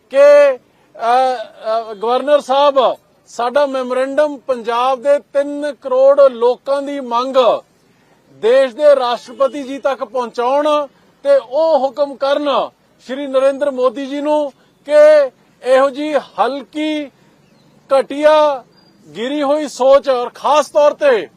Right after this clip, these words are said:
ਉਹਨਾਂ ਲੋਕਾਂ ਦੇ ਪ੍ਰਤੀ, ਦਬਲੇ ਕੁਚਲੇ ਲੋਕਾਂ ਦੇ ਪ੍ਰਤੀ ਜਿਹੜੇ ਕਿ ਅਭਿੰਨ ਅੰਗ ਨੇ ਸਮਾਜ ਦਾ, ਉਹਨਾਂ ਦੇ ਮਨਾਂ ਨੂੰ ਠੇਸ ਪਹੁੰਚਾਈਏ ਤੇ ਸ਼੍ਰੀ ਅਮਿਤ ਸ਼ਾਹ ਨੂੰ, ਅ, ਦੇਸ਼ ਦੀ ਕੈਬਨਿਟ ਦੇ ਵਿੱਚੋਂ ਇਮੀਡੀਏਟਲੀ ਬਰਖਾਸਤ ਕਰਨ।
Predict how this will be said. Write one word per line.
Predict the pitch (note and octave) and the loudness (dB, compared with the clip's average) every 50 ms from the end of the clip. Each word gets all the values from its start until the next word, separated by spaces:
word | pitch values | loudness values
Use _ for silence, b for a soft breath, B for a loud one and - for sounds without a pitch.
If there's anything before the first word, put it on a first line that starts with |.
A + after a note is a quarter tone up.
| _ b b b b b - | _ b b b b b -8
ਉਹਨਾਂ | - C4 D4 D4 D#4 D#4 D4+ | -4 -4 -2 -2 -2 -2 -2
ਲੋਕਾਂ | C#4 B3+ B3+ B3+ - - D4 D4 | 0 0 0 0 0 -2 -4 -4
ਦੇ | D4 D4 C#4+ | -2 -4 -4
ਪ੍ਰਤੀ, | A#3 C#4 C#4 C4+ - D4 C#4+ | -2 -2 -4 -2 -4 -8 -8
ਦਬਲੇ | G#3+ B3 B3 B3+ C4 C#4+ | -6 -6 -6 -4 -4 -6
ਕੁਚਲੇ | A#3+ C#4 C#4 G3+ G#3+ C4+ C#4 C#4 C4+ B3+ A3+ - b b b b b | -4 -6 -12 -10 -2 0 2 4 4 2 0 -6 b b b b b
ਲੋਕਾਂ | D#3+ F3+ A3 B3 A#3+ - C#4+ D4 D4 | -6 -2 0 0 0 0 -4 -2 0
ਦੇ | D4 D4 | 0 -2
ਪ੍ਰਤੀ | C4+ C#4 C#4+ C4+ A#3 D4 | 0 0 -2 -2 -2 -4
ਜਿਹੜੇ | C4+ G#3+ C4 C4+ D4 D4 | -10 -6 -4 -2 -2 -2
ਕਿ | C4+ C#4+ C#4+ C#4 C4+ B3+ | -2 0 0 0 0 0
ਅਭਿੰਨ | C4 C#4 C#4 C4 C4 C4+ A3 G#3+ B3+ | -4 -4 -4 -6 -6 -8 -8 -6 -6
ਅੰਗ | C#4 C#4+ D4 | -4 -4 -4
ਨੇ | D4 C#4+ C#4+ C4+ A#3 G3+ | -4 -4 -4 -4 -4 -8
ਸਮਾਜ | - - G#3 G#3+ A3+ A#3+ C4 C4 | -14 -16 -10 -6 -4 -2 -2 -2
ਦਾ, | A#3+ B3+ B3 A#3 G3+ F3 _ b b b b b b b - | -2 0 0 0 -2 -4 _ b b b b b b b -10
ਉਹਨਾਂ | - C4 C#4+ D4 D4+ D#4 D4+ D4+ D4 C#4+ | -4 -4 -4 -2 -2 0 0 0 0 -2
ਦੇ | A#3+ C#4+ C#4 | -2 -4 -4
ਮਨਾਂ | C4 B3 B3 B3+ C4+ C#4 | -4 -4 -6 -4 -4 -4
ਨੂੰ | C#4 B3+ | -4 -6
ਠੇਸ | F#3+ A3 B3 C4+ A#3+ | -6 -4 -6 -6 -4
ਪਹੁੰਚਾਈਏ | - C4 C4 - B3+ B3+ C#4 C#4+ D4 | -6 -10 -8 -6 -4 -4 -4 -4 -6
ਤੇ | - C#4+ C#4 C#4 | -4 -2 -2 -4
ਸ਼੍ਰੀ | A#3+ - B3+ C#4 D4 C#4+ | -4 -6 -10 -8 -4 -4
ਅਮਿਤ | C4 B3 B3+ C#4+ C4+ - | -4 -4 -4 -6 -6 -6
ਸ਼ਾਹ | - B3 C4+ C#4+ C#4+ | -6 -2 0 0 2
ਨੂੰ, | C#4 C4 B3 G#3 E3 - _ b b b b b b b b b b b _ _ _ - G#3+ G#3+ A3+ A#3 | 0 0 -4 -4 -6 -10 _ b b b b b b b b b b b _ _ _ -8 -4 -2 -2 -2
ਅ, | A#3 | -2
ਦੇਸ਼ | F3+ E3 G#3+ A#3+ C4+ C4+ B3 A3+ | -4 -2 2 2 2 2 0 -4
ਦੀ | D4 C#4+ | -10 -12
ਕੈਬਨਿਟ | - - C4+ C4 B3+ C4 C#4 C#4 C#4+ | -8 -6 -6 -4 -4 -2 -4 -4 -2
ਦੇ | C4+ C#4 C4+ | -2 -2 -4
ਵਿੱਚੋਂ | C4+ B3 - D4 C#4 C4+ C#4 A3+ | -4 -4 -2 0 0 0 0 -2
ਇਮੀਡੀਏਟਲੀ | G#3 B3+ C4 C#4 C#4 B3 C#4 C4+ C4 C4 C4+ | -8 -10 -10 -8 -8 -4 -4 -6 -4 -6 -10
ਬਰਖਾਸਤ | G#3 G#3+ G3+ - - G3 A#3 A#3+ - - | -10 -10 -10 -4 -2 -2 -2 -2 -4 -2
ਕਰਨ। | A#3+ C#4+ D4 D4+ D4 D4 C#4+ C4+ | 0 0 0 0 0 -2 -4 -4